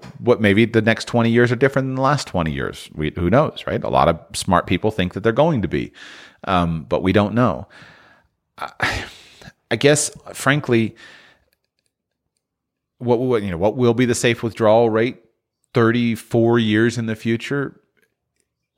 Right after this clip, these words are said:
Who knows? There, there's, I'm not opposed to using any of the current numbers to get at it. I would just say pick any retirement calculator you like. If you like, I'll grab my retirement, uh, grab my calculator and we can, we can run some numbers.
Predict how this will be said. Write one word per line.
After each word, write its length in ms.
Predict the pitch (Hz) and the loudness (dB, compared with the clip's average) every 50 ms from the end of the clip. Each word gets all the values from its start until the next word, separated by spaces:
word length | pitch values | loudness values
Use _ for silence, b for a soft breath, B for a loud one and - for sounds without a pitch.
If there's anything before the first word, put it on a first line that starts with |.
| _ _ _ _ - - | _ _ _ _ -12 -12
Who 200 | - - 120 123 | -4 0 0 2
knows? 580 | 120 123 143 185 - - - - - - - - _ _ - | 2 0 0 -2 -4 -6 -10 -12 -14 -14 -16 -16 _ _ -20
There, 260 | 90 95 104 113 107 | -14 -6 -4 -4 -2
there's, 360 | 101 117 113 107 107 - - B B B B B B B B B B B _ | 2 4 4 4 2 0 -6 B B B B B B B B B B B _
I'm 180 | - 127 139 151 | -2 0 2 2
not 200 | 160 160 147 - | 2 2 2 0
opposed 460 | 113 - - 135 127 127 135 131 - | -2 -4 0 2 4 4 4 2 -2
to 80 | - 113 | -2 0
using 280 | 113 113 101 110 104 | 0 0 0 0 -2
any 120 | 104 101 98 | 0 -2 -2
of 40 | |
the 60 | 90 90 | -2 -4
current 380 | - - - 117 110 101 - | -6 -4 -2 -2 -2 -2 -4
numbers 360 | 87 98 101 110 110 107 95 - | -4 -4 -4 0 0 -2 -2 -2
to 100 | - 87 | -6 -4
get 240 | 90 90 - - _ _ _ _ _ _ _ _ _ | -2 -2 -2 -4 _ _ _ _ _ _ _ _ _
at 200 | 87 101 131 143 | -2 -2 0 0
it. 140 | 90 85 - - | 0 0 -2 -2
I 80 | - 95 | -2 0
would 160 | 117 131 92 | 0 0 0
just 160 | 92 82 - | -2 -4 -2
say 180 | - 87 90 90 | 0 0 0 0
pick 240 | - - 90 - | -2 -8 -8 -2
any 220 | - 90 95 95 92 | -2 -2 0 -2 -4
retirement 500 | 87 87 85 - - 87 95 101 95 87 | -4 -6 -6 -6 -4 -4 -2 -4 -4 -4
calculator 480 | - 104 92 - - 101 90 95 87 | -2 -4 -4 -2 -4 -4 -4 -2 -2
you 120 | 95 85 85 | -2 -4 0
like. 280 | 82 90 131 151 - | 0 0 0 -2 -6
If 100 | - - | -10 -10
you 60 | - 76 | -8 -4
like, 260 | 71 80 101 107 - | -2 -2 -2 -2 -4
I'll 300 | 80 78 78 85 85 _ _ - - | -10 -10 -10 -12 -16 _ _ -6 -2
grab 200 | - 76 82 87 | 0 0 0 0
my 120 | 95 87 | 0 0
retirement, 500 | 87 85 - - - 95 101 101 - - - - - 85 85 | 0 0 -2 -2 -2 -2 -2 -2 -6 -14 -18 -20 -20 -20 -14
uh, 80 | 73 78 | -14 -6
grab 200 | 87 - 92 98 | 0 2 2 2
my 100 | 98 95 | 0 -2
calculator 460 | 90 - 98 87 95 - 104 98 95 | -4 -2 -2 -2 -2 -2 -4 -2 -2
and 80 | 98 90 | -2 -4
we 80 | 90 85 | -4 -6
can, 240 | - 82 82 78 - - - | -6 -8 -8 -10 -12 -12 -10
we 80 | - 92 | -10 -8
can 160 | - 85 82 | -8 -6 -4
run 180 | 82 90 92 90 | -2 -2 -2 -4
some 140 | - 76 | -6 -8
numbers. 500 | 76 90 120 156 135 90 71 69 82 - | -6 -4 -4 -2 -2 -4 -4 -6 -6 -12